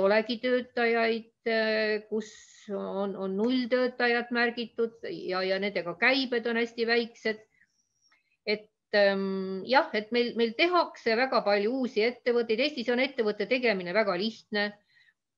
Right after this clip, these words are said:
Eks, et see pool päeva ja sul on uus ettevõte, iga projekti jaoks tehakse oma ettevõte. Et kas see väga mõistlik on? Noh, majandusinimesena ma ütleks, et,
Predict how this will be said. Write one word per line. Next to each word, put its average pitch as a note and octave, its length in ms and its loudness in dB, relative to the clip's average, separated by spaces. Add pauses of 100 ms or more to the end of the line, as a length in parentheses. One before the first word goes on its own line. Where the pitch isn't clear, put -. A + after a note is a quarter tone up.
(100)
Eks, F3+ 240 -10
et F3 140 -8
see F3+ 640 0 (100)
pool A3 240 2
päeva C4+ 380 6
ja G#3 100 4
sul A3 160 0
on A3 140 2
uus A3+ 260 0
ettevõte, G#3+ 480 -2
iga C#4+ 220 6
projekti A3 480 2
jaoks G3+ 180 0
tehakse A3+ 320 2
oma A3+ 240 2
ettevõte. G3 640 -4 (580)
Et G#3+ 240 0
kas E4 240 6
see D#4 140 4
väga C#4+ 180 2
mõistlik D4+ 640 -2 (100)
on? E3 380 -8
Noh, A3 180 -2
majandusinimesena B3+ 800 -2
ma C4 80 -2
ütleks, A#3 240 -2
et, - 80 -20